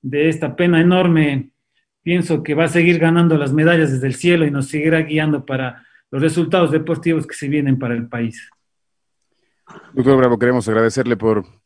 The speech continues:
Speaker 2: por el tiempo. Sabemos de que no precisamente, eh, es el mejor contexto ni el mejor momento para,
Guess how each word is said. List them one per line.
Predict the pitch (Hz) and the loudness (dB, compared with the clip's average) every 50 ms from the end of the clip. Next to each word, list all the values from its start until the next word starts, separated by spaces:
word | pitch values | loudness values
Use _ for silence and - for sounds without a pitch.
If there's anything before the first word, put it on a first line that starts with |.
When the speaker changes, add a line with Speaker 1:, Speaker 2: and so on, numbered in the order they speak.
| _ | _
Speaker 2:
por | - 95 - - - 104 | -20 -20 -6 -2 0 0
el | 104 95 | 0 0
tiempo. | 95 131 131 127 107 110 | 0 0 0 2 0 -2
Sabemos | - 113 110 107 107 101 98 | -2 0 -2 0 0 -2 -2
de | 95 98 | -4 -4
que | - - 101 | -4 -4 -4
no | 98 101 104 101 98 98 92 - _ _ _ _ _ _ _ _ _ _ _ | -2 -2 -2 -2 -2 -4 -6 -10 _ _ _ _ _ _ _ _ _ _ _
precisamente, | - 98 95 110 104 - 107 98 104 104 87 - 101 95 92 87 85 76 73 - - 67 67 - - | -6 -4 -4 -4 -4 -4 -2 -2 -2 -2 -2 -2 -2 -2 0 -2 -4 -6 -8 -10 -10 -10 -10 -8 -8
eh, | 95 | -8
es | 101 92 | -6 -4
el | 101 95 | -4 -2
mejor | 95 101 92 - 110 101 | -2 -4 -2 -2 -4 -2
contexto | - 107 98 - - 113 107 - 117 107 | -2 -4 -4 -2 -2 -2 -2 -2 -2 0
ni | 101 101 | 0 0
el | 95 | -2
mejor | 98 92 - 101 | -2 -4 -4 -4
momento | 107 107 101 107 110 90 113 98 | -2 -2 0 -2 -2 -2 -4 -4
para, | 85 98 98 95 95 92 | -2 -2 0 0 0 -2